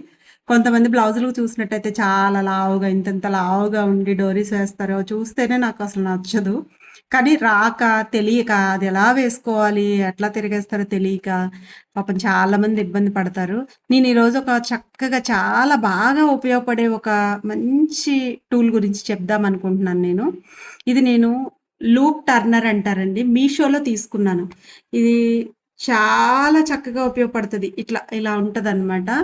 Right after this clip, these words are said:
చాలా తక్కువ రేటే, నేనైతే వన్ ట్వంటీ రూపీస్‌కి తీసుకున్నాను. మీషోలో దొరుకుతుంది. లూప్ టర్నర్ అని చెప్పేసి అని మనం కొట్టినట్టయితే చక్కగా దొరుకుద్ది.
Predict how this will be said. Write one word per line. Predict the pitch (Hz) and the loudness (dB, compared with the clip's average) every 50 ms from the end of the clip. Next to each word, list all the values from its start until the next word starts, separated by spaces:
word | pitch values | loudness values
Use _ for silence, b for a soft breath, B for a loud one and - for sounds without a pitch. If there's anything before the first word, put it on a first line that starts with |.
| 349 B B B B B _ | -4 B B B B B _
చాలా | - 247 233 - | -6 -4 -2 -2
తక్కువ | 226 214 226 - _ - 294 | -2 -4 -4 -8 _ -4 -2
రేటే, | 311 285 247 240 233 214 | 0 0 0 0 -2 -4
నేనైతే | 214 220 214 214 214 208 247 247 | -2 -2 -2 -2 -2 -2 -2 -2
వన్ | 233 214 220 208 | -2 -2 -2 -2
ట్వంటీ | 240 240 233 220 240 240 | -2 -2 -2 -2 -2 -4
రూపీస్‌కి | 226 220 214 262 254 - - 269 | -4 -4 -4 -6 -6 -4 -6 -4
తీసుకున్నాను. | - 226 208 208 - - 208 190 190 185 180 185 233 330 392 B B B B B B B _ - | -4 -4 -6 -6 -8 -8 -6 -4 -2 -2 0 0 0 -2 -2 B B B B B B B _ 2
మీషోలో | 247 277 277 277 - 311 285 294 285 | 2 2 4 4 2 2 2 2 2
దొరుకుతుంది. | 226 240 220 214 220 214 - 208 196 208 208 208 214 | 2 0 0 -2 -4 -6 -8 -4 -2 -2 -2 -2 -2
లూప్ | 233 262 277 302 311 311 - - | 0 2 2 2 2 0 -2 0
టర్నర్ | 277 240 226 202 226 226 226 233 220 226 - | 0 2 2 2 2 2 2 0 -2 -4 -4
అని | 220 226 233 | -2 -2 -2
చెప్పేసి | 233 233 214 - - 233 233 - | -2 -2 -6 -4 -6 -6 -4 -2
అని | 233 233 233 | -2 -2 0
మనం | 226 220 214 214 208 | -2 -2 -2 -4 -4
కొట్టినట్టయితే | 214 202 190 - 208 220 214 214 208 196 185 220 | -4 -6 -6 -6 -6 -6 -6 -4 -4 -6 -4 -6
చక్కగా | 247 - 254 226 - - 220 208 247 | -6 -6 -8 -8 -10 -10 -6 -4 -4
దొరుకుద్ది. | 233 220 208 196 190 - 190 175 170 220 294 | -2 -2 -4 -4 -4 -6 -8 -4 -2 -2 -2